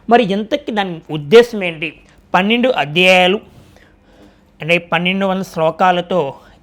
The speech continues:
ఏ పేరుతో రాస్తారు? నరేంద్ర ఆరోహణం, నరేంద్ర ఆరోహణం అనే పేరుతో రాస్తారు. ఏ భాషలో రాస్తారు? సంస్కృతంలో రాస్తారు నాన్న. మరి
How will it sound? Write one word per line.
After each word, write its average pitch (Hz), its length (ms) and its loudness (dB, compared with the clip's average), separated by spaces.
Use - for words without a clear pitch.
ఏ 127 180 -6
పేరుతో 185 480 -2
రాస్తారు? 190 760 0
నరేంద్ర 185 540 2
ఆరోహణం, 160 800 0
నరేంద్ర 185 440 -2
ఆరోహణం 160 720 -2
అనే 147 120 -16
పేరుతో 165 460 -4
రాస్తారు. 151 500 -6
ఏ 123 140 -8
భాషలో 175 420 -6
రాస్తారు? 190 520 -6
సంస్కృతంలో 180 600 -6
రాస్తారు 180 420 -2
నాన్న. 175 260 -6
మరి 185 240 -2